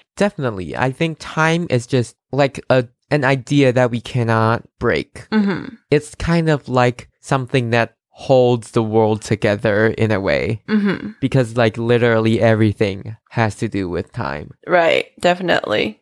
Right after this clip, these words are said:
Speaker 1: Like, I was watching this movie the other day.
Speaker 2: Mm-hmm.
Speaker 1: Um, it's on Netflix. It's called Mank.
Speaker 2: Okay, what was it talking about?
Speaker 1: So, um, it was talking about, um, a, it's actually a biography of this person called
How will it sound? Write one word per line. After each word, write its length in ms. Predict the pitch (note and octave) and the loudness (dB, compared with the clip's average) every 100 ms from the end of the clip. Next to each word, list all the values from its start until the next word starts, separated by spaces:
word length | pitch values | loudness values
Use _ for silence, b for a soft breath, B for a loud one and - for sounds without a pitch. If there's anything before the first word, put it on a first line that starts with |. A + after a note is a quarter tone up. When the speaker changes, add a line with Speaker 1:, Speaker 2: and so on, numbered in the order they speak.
| _ | _
Speaker 1:
Like, 200 | C#3+ C#3+ - | -4 -2 0
I 140 | C#3 | 2
was 180 | C3+ C3 | 2 0
watching 460 | B2 B2 - B2+ A2+ | 0 0 0 -4 -2
this 240 | A2 - | -4 -4
movie 420 | A2 A2+ A2 A#2 | -2 0 0 0
the 220 | A2 A2 | 2 4
other 240 | A2 A2 A2+ | 4 2 0
day. 460 | B2+ C3 C#3+ D#3+ E3 _ _ - | 2 2 2 0 -6 _ _ -2
Speaker 2:
Mm-hmm. 460 | G#3 G#3 F#3+ F3+ G3 | 2 4 2 2 2
Speaker 1:
Um, 200 | A#2 A#2 | 0 0
it's 160 | A#2+ - | -4 -2
on 160 | A#2 | -2
Netflix. 540 | A2+ A2 - C3 C3 - | -2 -4 -4 -2 -2 -4
It's 160 | A#2 - | -8 -8
called 480 | - G#2+ G#2 G2+ _ _ - | -4 0 0 -2 _ _ -12
Mank. 580 | G#2 A2 C2 - - - _ - | -4 -4 -4 -14 -20 -20 _ -4
Speaker 2:
Okay, 360 | - - G3+ F#3+ | -2 2 2 2
what 180 | G#3+ G3+ | 2 2
was 140 | G3+ | 2
it 140 | G3+ - | 0 -2
talking 360 | G3 F#3 - | -2 -2 -2
about? 280 | F3+ - - _ _ - | -4 -4 -6 _ _ -12
Speaker 1:
So, 320 | C3 D#3 D3 C#3 | -2 0 0 0
um, 260 | - C#3 C#3 | 0 2 0
it 100 | - | 0
was 160 | C#3 - | 0 2
talking 280 | C3+ C3 | 0 2
about, 320 | C#3 A#2 A2+ - - | 2 2 0 -4 -6
um, 380 | A2 A2 G#2+ A2 - | -2 0 -2 -6 -2
a, 480 | A2 A2+ A2 G#2+ A2+ _ _ _ - | 2 2 2 0 -4 _ _ _ -6
it's 100 | - | -2
actually 340 | D#3 E3 G#3+ F3+ | 0 0 2 2
a 40 | |
biography 840 | A2+ G2+ G#2 A2+ A2 - C3+ D3 - _ - | 2 0 2 0 -2 -2 0 0 -6 _ -2
of 220 | A2+ A2 | -2 0
this 300 | B2 A#2 - - _ _ - | 0 0 -2 -16 _ _ -12
person 400 | - A#2+ - A2 | -4 -4 -4 -8
called 400 | - A2+ G#2+ A2+ | -6 -2 -2 -2